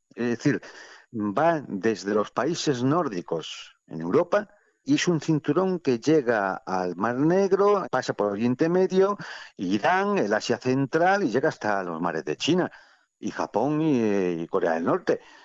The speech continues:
Es decir, miles y miles de kilómetros llenos de bases, de material militar, de equipos bélicos, de aviones, barcos y demás.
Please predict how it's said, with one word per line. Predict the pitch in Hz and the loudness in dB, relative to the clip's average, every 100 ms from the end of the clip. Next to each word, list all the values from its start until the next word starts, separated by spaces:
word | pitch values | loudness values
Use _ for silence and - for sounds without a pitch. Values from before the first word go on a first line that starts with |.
| - | -12
Es | - 98 | -6 -2
decir, | 123 90 - | -2 -4 -8
miles | - 90 123 110 - | -8 -2 0 0 -4
y | |
miles | 85 92 98 | -8 -6 -4
de | 110 | -4
kilómetros | 110 127 143 151 147 170 | -6 -2 0 0 0 0
llenos | 131 85 85 | 0 -2 -2
de | 92 113 | 0 2
bases, | 147 147 156 151 | 0 0 0 0
de | 135 | 0
material | 90 - 87 87 95 101 98 | -2 -4 -4 0 0 0 -2
militar, | 107 107 113 165 165 170 160 - - - - | -2 -4 0 4 4 4 0 -10 -16 -18 -10
de | 98 95 101 98 95 95 92 92 90 90 85 85 | -4 0 2 2 2 2 2 2 2 0 -2 -8
equipos | - - 101 | -6 -4 -2
bélicos, | 98 165 170 165 180 190 185 - - - | 2 2 2 2 4 4 0 -10 -14 -10
de | 98 87 90 92 92 92 90 90 85 | -6 -2 0 2 0 0 -2 -2 -2
aviones, | 85 85 120 127 127 117 85 | -4 0 0 2 0 0 0
barcos | 113 123 - 135 127 120 | 0 0 0 -2 0 -2
y | |
demás. | 110 | -2